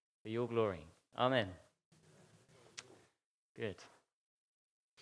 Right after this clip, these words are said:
In November twenty sixteen, my granddad passed away, and my grandmother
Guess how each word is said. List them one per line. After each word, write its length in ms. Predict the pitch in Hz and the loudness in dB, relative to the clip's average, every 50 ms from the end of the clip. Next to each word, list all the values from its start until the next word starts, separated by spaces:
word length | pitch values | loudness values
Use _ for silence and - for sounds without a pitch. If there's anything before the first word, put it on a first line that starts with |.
| - - - - - - - - _ _ _ _ - - | -20 -18 -18 -18 -18 -20 -20 -20 _ _ _ _ -4 2
In 200 | 156 165 170 175 | 4 4 10 12
November 640 | 180 180 180 175 180 202 208 190 190 185 185 185 185 - - - - - - | 12 12 12 12 12 12 12 12 12 12 12 12 12 8 2 0 -2 -2 0
twenty 240 | - - 190 180 175 | 4 8 8 8 8
sixteen, 500 | 160 - 180 135 - - 170 156 143 135 | 8 6 4 2 4 6 6 6 8 10
my 140 | 139 135 131 | 10 10 10
granddad 420 | 127 - 156 151 147 135 123 - | 10 10 8 10 10 10 8 10
passed 260 | - 139 120 117 - - | 8 6 6 6 4 0
away, 280 | 117 110 117 127 151 - - - _ _ _ - - - - - - - | 0 2 2 2 0 -4 -10 -20 _ _ _ -20 -18 -18 -18 -18 -10 2
and 200 | 127 127 127 127 | 6 6 8 10
my 220 | 127 131 131 135 131 | 12 12 12 12 10
grandmother 760 | - - 156 160 165 156 151 147 143 143 147 139 139 135 135 | 10 10 10 10 10 10 10 12 12 12 12 12 12 10 8